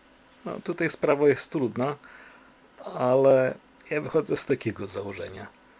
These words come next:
że w przyszłości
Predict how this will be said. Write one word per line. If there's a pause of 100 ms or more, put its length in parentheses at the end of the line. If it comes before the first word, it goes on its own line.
(340)
że (800)
w
przyszłości